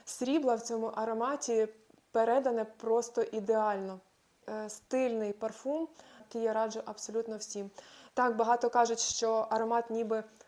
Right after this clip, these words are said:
хлопчачий. Не знаю, що там з приводу гендеру. Для мене абсолютно безгендерний. Я коли наношу на себе цей аромат,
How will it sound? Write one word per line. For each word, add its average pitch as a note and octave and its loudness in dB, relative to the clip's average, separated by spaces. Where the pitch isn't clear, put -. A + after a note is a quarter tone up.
хлопчачий. A#3 -2
Не A#3 2
знаю, A#3 2
що G#3 -4
там G3 -8
з - -6
приводу G#3 2
гендеру. A3 -2
Для A3 -4
мене A#3 0
абсолютно A3+ -4
безгендерний. G#3+ -6
Я A3 -4
коли A3 -4
наношу A3 -6
на G#3+ -10
себе G#3+ -8
цей A3 -4
аромат, A3 -4